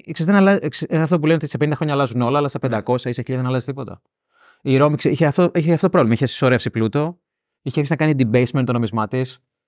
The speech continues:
Speaker 2: Μμμ.
Speaker 1: Α, είχε αρχίσει, ξέρεις, να ασχολείται πιο πολύ με το, με τα art hours και θεάματα παρά να χτίζει infrastructure σε,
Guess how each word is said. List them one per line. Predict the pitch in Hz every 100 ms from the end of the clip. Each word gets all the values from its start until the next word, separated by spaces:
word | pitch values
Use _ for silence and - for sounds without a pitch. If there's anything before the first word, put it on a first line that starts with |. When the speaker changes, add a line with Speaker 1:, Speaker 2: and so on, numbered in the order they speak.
| _ _
Speaker 2:
Μμμ. | 117 113
Speaker 1:
Α, | 120 120 120 120 120 123
είχε | 156 139
αρχίσει, | 147 127
ξέρεις, | - 120 107
να |
ασχολείται | 113 131 135
πιο | 139 123
πολύ | 120 120 123
με | 113
το, | 101 110 113
με | 113
τα | -
art | 131 135 - 123
hours | 117 104
και | 123
θεάματα | 117 117 123 120 131 127
παρά | 123 123
να | 127 117
χτίζει | - 110 110
infrastructure | 113 104 117 104 -
σε, | 104 110 104